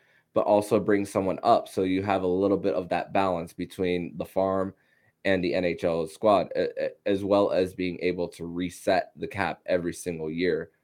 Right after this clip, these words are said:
for this squad. So it, it's a, you know, Bill Zito is trying to put, play his cards right with, with, with this franchise. And of course, the, a lot of the moves of the first round picks and the buyouts was a product of the previous regime.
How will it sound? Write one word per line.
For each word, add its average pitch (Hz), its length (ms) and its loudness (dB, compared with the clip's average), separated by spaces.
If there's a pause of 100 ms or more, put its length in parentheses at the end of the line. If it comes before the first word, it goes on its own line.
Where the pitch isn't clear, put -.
(280)
for 90 160 0
this 80 220 -6
squad. 78 440 0 (300)
So 117 440 8
it, 127 280 2
it's 131 220 6
a, 135 200 8 (680)
you 147 140 6
know, 131 200 8
Bill 160 340 6
Zito 156 280 8
is 131 100 4
trying 117 200 4
to 107 60 2
put, - 300 2
play 110 180 6
his 98 160 2
cards 92 300 4
right 92 280 4 (280)
with, 90 420 4 (100)
with, 92 300 2 (580)
with 98 180 -2
this 92 140 -4
franchise. 85 500 -2
And 95 100 -2
of 90 120 -6
course, 92 320 0 (640)
the, 107 260 2
a 113 40 4
lot 123 220 8
of 139 60 6
the 139 60 4
moves 139 280 4
of 113 100 0
the 113 80 -4
first 117 260 2
round 113 260 0
picks 117 280 4
and 98 100 0
the 87 40 -4
buyouts 107 600 4 (180)
was 101 300 0
a 95 260 4
product 107 500 2
of 95 260 2
the 90 440 2
previous 127 420 0
regime. 82 440 -8